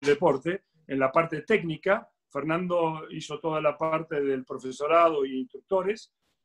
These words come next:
y en la parte de entrenadores lo pusimos a Hugo Varela, ¿sí? O sea, eh, y te estoy hablando año noventa y dos, o sea,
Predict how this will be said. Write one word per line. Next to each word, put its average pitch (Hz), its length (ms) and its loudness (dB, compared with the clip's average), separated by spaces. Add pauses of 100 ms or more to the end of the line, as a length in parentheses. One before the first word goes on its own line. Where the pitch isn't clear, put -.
y 139 340 0
en 135 60 -4
la 135 80 -6
parte 156 160 -4
de 160 60 -4
entrenadores 151 840 -6
lo 135 160 -8
pusimos 139 340 -8
a 135 60 2
Hugo 147 180 0
Varela, 135 340 0 (300)
¿sí? 147 240 -10 (140)
O 135 100 -8
sea, 127 460 2
eh, 135 320 2 (180)
y 143 80 -2
te 135 100 -2
estoy 160 160 4
hablando 165 640 4 (460)
año 156 220 -2
noventa 143 320 -8
y 143 40 -12
dos, 131 400 -8
o - 60 -20
sea, 127 340 -8